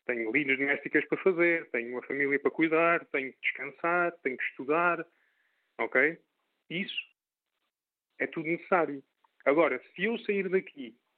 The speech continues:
e por, tenho as mesmas obrigações e necessidades que todos, tenho que ir entrar daí a oito horas, daí a onze horas, noutro serviço, seja ele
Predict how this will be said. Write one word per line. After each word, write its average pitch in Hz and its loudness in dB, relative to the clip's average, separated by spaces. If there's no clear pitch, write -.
e 123 -2
por, 160 0
tenho 147 6
as 131 -2
mesmas 185 0
obrigações 175 2
e 170 -2
necessidades 170 -2
que - -20
todos, 131 -2
tenho 160 4
que 165 -6
ir 160 2
entrar 160 4
daí 147 0
a 143 0
oito 160 0
horas, 135 2
daí 147 0
a 151 2
onze 139 0
horas, 123 0
noutro 175 2
serviço, 135 -4
seja 143 4
ele 147 2